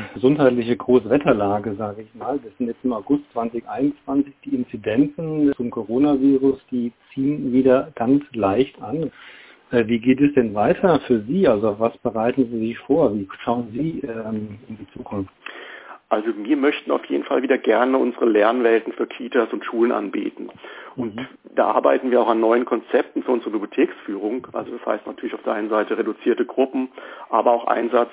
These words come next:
Speaker 2: von virtuellen Technologien, Teil
Speaker 1: Mhm.
Speaker 2: einer Führung kann auch vor Ort im Klassenzimmer gemacht werden mit, äh, Online-Übertragung, ein Teil wird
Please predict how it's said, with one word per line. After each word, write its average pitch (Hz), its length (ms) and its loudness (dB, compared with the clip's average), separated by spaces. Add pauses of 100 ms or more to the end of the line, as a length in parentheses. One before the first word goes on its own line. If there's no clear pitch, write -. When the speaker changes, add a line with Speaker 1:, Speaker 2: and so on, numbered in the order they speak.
Speaker 2:
von 113 160 -2
virtuellen 113 540 2
Technologien, 110 840 -4
Teil 107 320 -2 (220)
Speaker 1:
Mhm. 123 120 -6
Speaker 2:
einer 117 180 -4
Führung 113 280 0
kann 117 160 -2
auch - 220 0 (100)
vor 110 120 2
Ort 117 380 2 (120)
im 113 180 -8
Klassenzimmer 127 640 0
gemacht 120 400 0
werden 113 460 0
mit, 117 100 -6 (180)
äh, - 560 -8
Online-Übertragung, 113 1000 2
ein 107 80 -4
Teil 110 240 0
wird 110 120 -8